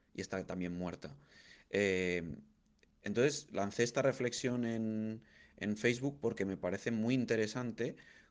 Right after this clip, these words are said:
cómo en dos mil dieciocho muchos comercios, muchos negocios, eh, la única presencia online que tienen es en, en esta plataforma,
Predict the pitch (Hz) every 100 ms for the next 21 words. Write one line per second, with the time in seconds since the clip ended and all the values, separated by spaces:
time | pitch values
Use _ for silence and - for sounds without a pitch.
0 | - 117 120 131 127 120 113 107 98 -
1 | - - 90 98 98 104 107 110 123 123
2 | 131 - 143 180 - - 101 120 156 -
3 | 113 107 107 - - 101 98 127 131 120
4 | 113 107 110 127 139 127 101 101 131 135
5 | 117 120 120 - - - _ - - 90
6 | 87 85 80 82 104 120 143 123 123 135
7 | 135 117 131 139 120 123 147 233 254 _
8 | _ _ - 107 117 107 104 - - 95
9 | - 92 90 87 101 151 123 90